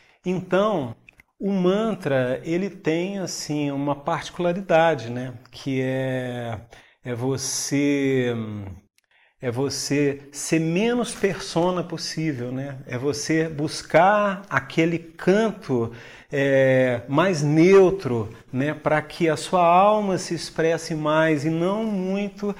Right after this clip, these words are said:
essa persona, esse ego, né? Então,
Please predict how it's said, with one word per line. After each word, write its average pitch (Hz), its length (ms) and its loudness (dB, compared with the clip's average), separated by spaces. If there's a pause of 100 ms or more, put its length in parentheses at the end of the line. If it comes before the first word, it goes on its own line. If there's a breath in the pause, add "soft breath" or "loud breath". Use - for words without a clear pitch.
(220 loud breath)
essa 160 240 -4
persona, 180 720 -4
esse 160 300 -4
ego, 160 400 2
né? 147 240 -4 (640 soft breath)
Então, 160 840 0